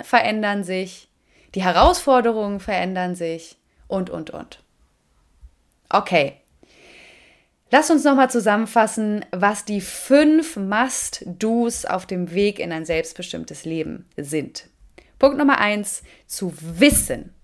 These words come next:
dass es so kommen wird, wie du dir das vorstellst und wünschst. Nicht zu hoffen, denn so manifestierst du. Punkt Nummer zwei, in die Umsetzung zu kommen.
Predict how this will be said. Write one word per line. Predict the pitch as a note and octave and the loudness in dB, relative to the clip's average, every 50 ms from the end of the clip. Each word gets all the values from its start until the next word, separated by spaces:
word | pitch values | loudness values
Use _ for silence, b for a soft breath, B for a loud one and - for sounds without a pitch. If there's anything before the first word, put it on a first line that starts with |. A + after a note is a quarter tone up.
| _ | _
dass | - E3+ - - | -10 -10 -10 -8
es | E3 D#3 - - | -12 -10 -10 -10
so | - C#3+ | -10 -12
kommen | _ - - A3 G#3+ A3+ A3+ A3 G#3+ F#3 | _ 0 2 2 4 4 2 0 -2 -4
wird, | E3+ F3+ E3+ E3+ E3 E3 - - - _ _ _ _ _ _ _ | -4 -2 -2 -2 -2 -4 -8 -16 -20 _ _ _ _ _ _ _
wie | E3+ E3 E3 G3 G3+ G3 G3 G3 G3 _ _ _ _ - | -14 -6 -4 -2 -2 -2 -4 -8 -14 _ _ _ _ -8
du | F3+ E3+ E3 D#3+ E3 - _ _ _ _ | -8 -8 -6 -8 -10 -14 _ _ _ _
dir | - D#3+ D#3 | -4 -4 -2
das | D#3 D3+ D3 - - | -2 -4 -8 -8 -2
vorstellst | - G3+ G3+ G3 - - F3+ E3 E3 - - - - - | 0 0 0 0 -2 -4 -4 -4 -4 -8 -16 -20 -20 -6
und | _ B3+ C#4+ C4 F3 | _ 0 0 0 0
wünschst. | E3 C#3+ - - - - - - - _ _ _ _ _ _ - _ _ _ | -4 -6 -8 -12 -14 -14 -16 -18 -20 _ _ _ _ _ _ -20 _ _ _
Nicht | E3+ F3+ F3+ F3 - - | -2 -2 -2 -4 -4 -12
zu | - - - - B3 B3 | -20 -18 -2 0 0 4
hoffen, | B3+ C#4 C#4+ C#4 - D4 D#4 F#4 F#4+ - _ _ - | 4 2 2 2 0 0 0 0 -4 -10 _ _ -12
denn | D#3+ D#3+ E3 E3 | -12 -10 -10 -12
so | D#3+ - F3 F3 E3+ | -8 -4 -4 -2 -2
manifestierst | E3+ E3+ E3+ E3+ - - D#3+ D#3 - - C#3+ C#3 - - - | -2 -4 -6 -8 -8 -10 -12 -12 -12 -12 -12 -12 -12 -12 -16
du. | - - _ _ _ B B B B B B B B B B B - | -16 -18 _ _ _ B B B B B B B B B B B 2
Punkt | C#4 C#4+ C#4 | 2 4 4
Nummer | C#4+ C4+ C4 B3+ | 2 2 2 2
zwei, | B3+ - - E3+ D3 C#3 - - _ _ _ _ _ | 0 -2 0 0 0 0 -4 -8 _ _ _ _ _
in | _ G#3 G#3+ A3 | _ -4 -4 -2
die | G3+ A3+ - - _ _ _ | -4 -6 -10 -12 _ _ _
Umsetzung | - C4+ C#4+ D4 D4 C4+ A3 F#3+ F3 D#3+ D#3+ - - F3+ D#3+ - - | 4 6 6 6 6 4 4 2 0 -2 -4 -8 -8 -8 -8 -10 -10
zu | - - E3+ | -10 -10 -8
kommen. | - - E3 C3+ C#3 - - | -2 0 -2 -2 -2 -8 -12